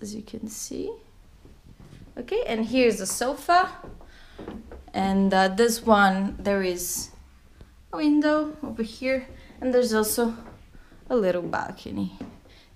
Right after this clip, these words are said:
This one is, uh, very spacious, this bedroom. So here we have the balcony. We can open the door here and have a look.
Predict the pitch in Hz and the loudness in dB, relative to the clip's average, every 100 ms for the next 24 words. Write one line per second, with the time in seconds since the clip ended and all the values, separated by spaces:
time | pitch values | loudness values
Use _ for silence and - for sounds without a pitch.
0 | - 233 254 - 269 254 202 190 190 190 | 2 4 4 4 4 4 2 2 2 2
1 | 180 190 180 - - - - - - 180 | 2 2 0 -2 -6 -8 -8 -8 -6 -8
2 | - 135 - 180 185 190 - - - - | -4 -4 -4 -4 -6 -6 -14 -20 -20 -16
3 | 180 - 180 - 220 208 190 196 202 285 | -16 -10 -8 -2 -2 0 -2 -4 4 4
4 | 294 294 320 294 294 294 294 - - - | 4 2 2 4 4 2 -4 -8 -2 -2
5 | - - - - - - - - 214 196 | -4 -12 -16 -16 -16 -10 -8 -6 -4 -2
6 | 202 196 220 202 - - - - - - | -2 -2 -4 -6 -8 -14 -14 -16 -20 -20
7 | - - 180 175 190 196 196 - - - | -14 -10 -6 0 2 2 0 -6 -16 -8
8 | 311 311 320 302 - - - - - - | -4 0 0 -2 -6 -20 -20 -20 -20 -18
9 | - - 262 269 247 226 202 196 - - | -18 -8 -2 0 0 -4 -4 -6 -8 -10
10 | - - - | -14 -16 -16